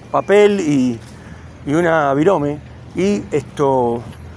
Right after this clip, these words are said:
uno va ahí colocando los lugares que visitó, con quién habló, eh,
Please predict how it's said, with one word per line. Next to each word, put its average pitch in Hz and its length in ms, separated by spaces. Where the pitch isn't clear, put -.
uno 180 240
va 175 340
ahí 175 160
colocando 170 600
los 147 160
lugares 165 340
que 170 120
visitó, 175 680
con 151 160
quién 165 200
habló, 185 680
eh, 147 500